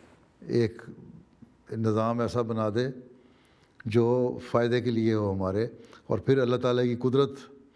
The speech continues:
کا بھی ہمیں پتہ لگے، اللہ تعالیٰ بادشاہ ہے، اس کی قدرت کا بھی پتہ لگے، اور پھر آہستہ آہستہ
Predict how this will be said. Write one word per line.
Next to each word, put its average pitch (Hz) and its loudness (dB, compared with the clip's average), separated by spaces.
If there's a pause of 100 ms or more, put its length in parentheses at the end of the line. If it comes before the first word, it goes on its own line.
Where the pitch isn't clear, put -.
(180)
کا 120 2
بھی 117 4
ہمیں 113 -2
پتہ 107 -2
لگے، 90 -2 (880)
اللہ 107 0
تعالیٰ 110 0
بادشاہ 107 -2
ہے، 117 0
اس 110 -2
کی 107 -6
قدرت 110 -2
کا 110 0
بھی 101 -2
پتہ 98 -4
لگے، 92 -2 (800)
اور 113 -2
پھر 123 -2 (1040)
آہستہ 110 -2
آہستہ 117 -2